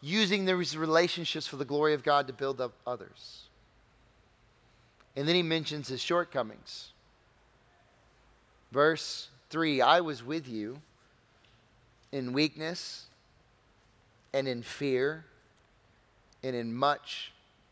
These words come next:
trembling." Weakness and fear and much trembling. And you know, there's First Corinthians, right? And there is repentance and growth after this. So I'm gonna spoil the end of the book.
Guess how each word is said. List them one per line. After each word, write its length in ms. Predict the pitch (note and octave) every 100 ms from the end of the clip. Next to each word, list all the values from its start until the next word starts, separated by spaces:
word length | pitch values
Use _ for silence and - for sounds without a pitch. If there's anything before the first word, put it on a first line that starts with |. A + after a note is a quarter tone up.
| _ _ _
trembling." 500 | - - E3 A#2+ A2+ - _ _ _ _ _ _ _ _ _
Weakness 720 | A#2+ C3 E3 D#3+ D3+ D3+ D3 -
and 180 | C3 B2
fear 540 | - D3 A#2 G#2+ B2 _ _ _ _ _ _ _ _ _ _ -
and 100 | B2
much 300 | C#3 C#3 -
trembling. 460 | E3+ D3+ A#2+ A2+
And 120 | C#3 C#3+
you 80 |
know, 280 | D#3+ F3+ D#3+ - - - _ _ _ -
there's 220 | D#3 C#3+
First 320 | - B3 -
Corinthians, 500 | D3+ B2+ A#2+ A2+ A2
right? 240 | B2 E3 E3+ - - _ _ _ - _ _ E3
And 420 | D#3 D3+ D3+ C#3
there 240 | E3 G#3
is 300 | G3+ E3 B2
repentance 760 | C#3 C#3 G#3 A3 - C#3 B2+ -
and 160 | C#3
growth 400 | B2 D#3 D#3 C3+ -
after 360 | D3 D3 -
this. 160 | A2+ G#2+
So 100 | C3+
I'm 100 | D3
gonna 140 | D#3+
spoil 600 | C#3 - - D3 D3 D3 C#3
the 160 | C3+
end 100 | C3+
of 60 | B2
the 40 |
book. 300 | A#2+ A#2 -